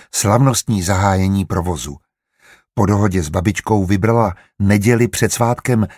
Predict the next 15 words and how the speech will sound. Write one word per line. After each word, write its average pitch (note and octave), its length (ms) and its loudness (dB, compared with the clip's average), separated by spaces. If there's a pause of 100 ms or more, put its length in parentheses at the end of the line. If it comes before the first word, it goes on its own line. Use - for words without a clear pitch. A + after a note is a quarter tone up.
na G2 120 2
nebevzetí A2+ 560 0
Panny A#2 260 0
Marie, F2 460 -2 (320)
který B2+ 260 0
připadal B2 600 0
na G2+ 160 0
polovinu A2 440 2
srpna. E2+ 480 -4 (880)
S - 80 -6
Jindřichem B2 540 2
Ignácem B2+ 600 2
Tajglem F#2 440 -2
se D#2+ 160 -6
dohodla, G2+ 440 0